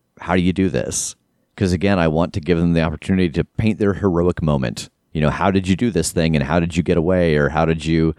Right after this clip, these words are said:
you know, overcome this, this terror? What do you do?" And so, you know, giving that back to them and letting them describe the success, I, I always enjoy as well.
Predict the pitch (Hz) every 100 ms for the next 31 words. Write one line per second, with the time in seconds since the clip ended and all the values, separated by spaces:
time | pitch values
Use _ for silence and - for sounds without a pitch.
0 | - _ _ 80 80 - 95 90 85 -
1 | 92 85 78 78 - - 82 76 - -
2 | 85 92 76 76 85 85 78 65 73 67
3 | 64 107 - _ _ 78 - 80 78 80
4 | 80 80 98 90 82 82 _ _ _ _
5 | 76 87 82 - - 76 69 82 82 73
6 | 69 69 69 76 78 82 78 73 78 80
7 | 69 - 73 69 65 - - - 71 71
8 | - - - - 69 - 76 71 67 65
9 | 65 67 64 62 64 64 73